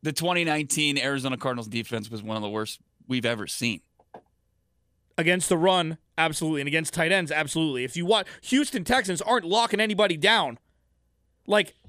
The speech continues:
Speaker 2: okay, I, I'm done with this before I get
Speaker 1: Just
Speaker 2: aggravated. Okay.
Speaker 1: No, I mean, take, get aggravated because it's a bad argument. It's just take the L. I mean, it's, it's a, the Arizona Cardinals are cool, are great at the quarterback position.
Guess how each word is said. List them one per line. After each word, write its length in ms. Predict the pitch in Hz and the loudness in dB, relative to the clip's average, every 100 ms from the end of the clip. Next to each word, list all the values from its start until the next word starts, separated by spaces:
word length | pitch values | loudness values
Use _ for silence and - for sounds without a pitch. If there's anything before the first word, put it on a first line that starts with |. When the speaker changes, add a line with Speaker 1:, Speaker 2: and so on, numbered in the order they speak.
| - | -4
Speaker 2:
okay, 320 | 185 131 104 - 170 | -2 -2 -8 -10 -6
I, 120 | 180 156 165 | -4 -6 -6
I'm 140 | 175 175 | -2 0
done 140 | 143 | 0
with 100 | 131 | -2
this 160 | - - | -8 -10
before 240 | 131 143 | -4 -4
I 60 | 135 | -2
get 180 | 131 | -6
Speaker 1:
Just 160 | 135 - | -8 -4
Speaker 2:
aggravated. 540 | 156 156 143 123 113 101 - - - | 0 0 0 -4 -6 -10 -16 -18 -6
Okay. 260 | 170 165 120 - | -2 -2 -2 -2
Speaker 1:
No, 60 | 381 | 0
I 140 | 208 | 2
mean, 200 | 208 233 - - _ | 0 -2 -4 -12 _
take, 260 | 285 339 - | -2 -2 -2
get 160 | 202 349 | -2 2
aggravated 580 | 339 269 190 147 117 123 | 2 2 0 0 -2 -2
because 300 | 156 214 214 | 0 2 0
it's 160 | 214 | 0
a 80 | 240 | -2
bad 480 | 165 196 208 220 220 | 0 0 2 2 2
argument. 540 | 196 220 220 214 131 107 | 2 0 0 -4 -4 -4
It's 200 | 120 - | -6 -8
just 320 | 135 180 - | -6 -6 -4
take 240 | 202 208 | -2 -2
the 160 | - 214 | -2 -4
L. 300 | 226 302 - _ 160 | -2 -2 -4 _ -2
I 20 | |
mean, 160 | 208 | 2
it's, 140 | 208 - | 2 0
it's 220 | 202 196 | -2 0
a, 100 | 208 160 127 - _ _ | 0 -2 -10 -20 _ _
the 140 | 170 180 | -2 0
Arizona 360 | 233 226 247 220 | 0 0 0 2
Cardinals 400 | 214 208 202 165 | 2 2 0 -2
are 100 | 170 | -4
cool, 240 | - 202 | -2 0
are 160 | 160 156 | 2 0
great 360 | 139 156 175 185 | 0 2 2 2
at 100 | 170 | -2
the 60 | |
quarterback 480 | 143 165 151 139 131 | -2 -2 0 0 0
position. 360 | 131 117 107 | -2 -6 -8